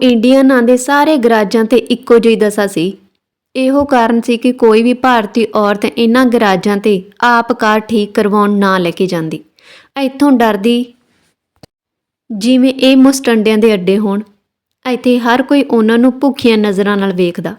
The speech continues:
ਸਮਾਨ ਦੀ ਤਰ੍ਹਾਂ ਜਿਵੇਂ ਗੰਦਗੀ ਲੋਕਾਂ ਦੇ ਮਨਾਂ 'ਚ ਵੀ ਭਰੀ ਹੋਵੇ। ਇਹ ਗੰਦਗੀ ਨੂੰ ਸਾਫ਼ ਕਰਨ ਦਾ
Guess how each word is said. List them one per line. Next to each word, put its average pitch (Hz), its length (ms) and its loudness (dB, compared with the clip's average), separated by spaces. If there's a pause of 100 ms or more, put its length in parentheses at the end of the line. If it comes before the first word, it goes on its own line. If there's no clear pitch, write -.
(480)
ਸਮਾਨ 254 480 2
ਦੀ 269 120 2
ਤਰ੍ਹਾਂ 247 280 0
ਜਿਵੇਂ 240 320 0
ਗੰਦਗੀ 208 420 -2
ਲੋਕਾਂ 208 340 -2
ਦੇ 214 100 2
ਮਨਾਂ 196 320 0
'ਚ 196 100 -6
ਵੀ 214 140 -2
ਭਰੀ 214 300 0
ਹੋਵੇ। 196 280 -6 (520)
ਇਹ 269 200 -2
ਗੰਦਗੀ 220 440 -2
ਨੂੰ 226 140 -2
ਸਾਫ਼ 196 360 -4
ਕਰਨ 196 340 -2
ਦਾ 196 200 -2